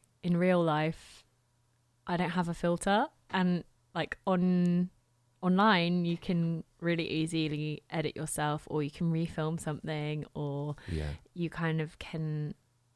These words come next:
Speaker 1: take a, another picture if you don't look so good or whatever. But in a podcast, I'm like, "Oh, this is just me and, like, my word vomit." <laughs>
Speaker 2: Exactly. That's what it's supposed to be. That's what it's supposed to be.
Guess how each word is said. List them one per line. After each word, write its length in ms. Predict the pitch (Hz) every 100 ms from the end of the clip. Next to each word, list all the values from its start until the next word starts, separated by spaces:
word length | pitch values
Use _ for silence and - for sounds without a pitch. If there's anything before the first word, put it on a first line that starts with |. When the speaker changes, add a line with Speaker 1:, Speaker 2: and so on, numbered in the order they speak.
| _
Speaker 1:
take 220 | - 170
a, 60 | 175 -
another 300 | 175 175 170
picture 640 | - - - - 165 156 180
if 100 | -
you 120 | 170
don't 200 | 180 196
look 160 | 180 -
so 160 | 185
good 240 | 175 170 165
or 120 | 165
whatever. 380 | 165 165 165 160
But 380 | 165 160 - - - - - - -
in 100 | 190
a 40 |
podcast, 480 | 220 220 165 160 -
I'm 100 | 165
like, 280 | 160 131 - _ -
"Oh, 260 | 180 190 -
this 180 | 180 -
is 100 | 160
just 240 | 143 -
me 640 | 143 143 147 160 123 - -
and, 280 | 165 147 147
like, 240 | 147 - - - _
my 160 | 151 135
word 260 | 131 131
vomit." 380 | - - - - - -
<laughs> 80 | 95 135 - -
Speaker 2:
Exactly. 460 | - 127 170 - 78
That's 160 | 123 -
what 60 | 123
it's 60 |
supposed 240 | - 95 -
to 60 |
be. 180 | 92 82 - - - 214
That's 200 | 175 156
what 80 | 160
it's 60 | 147
supposed 320 | 143 160 156
to 60 | -
be. 200 | 78